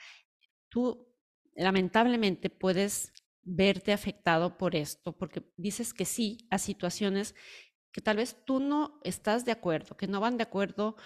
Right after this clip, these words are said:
a tus valores, a tus principios, a tu visión de, de vida. Pueden ser también temas muy arriesgados, en fin, o sea, puede haber muchas,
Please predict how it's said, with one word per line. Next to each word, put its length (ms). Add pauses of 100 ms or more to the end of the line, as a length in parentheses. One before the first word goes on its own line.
(160)
a 80
tus 180
valores, 640
a 80
tus 180
principios, 800 (340)
a 220
tu 140
visión 840
de, 640 (140)
de 140
vida. 480 (360)
Pueden 160
ser 120
también 240
temas 280
muy 200
arriesgados, 920 (260)
en 140
fin, 220
o 60
sea, 180
puede 160
haber 320 (680)
muchas, 680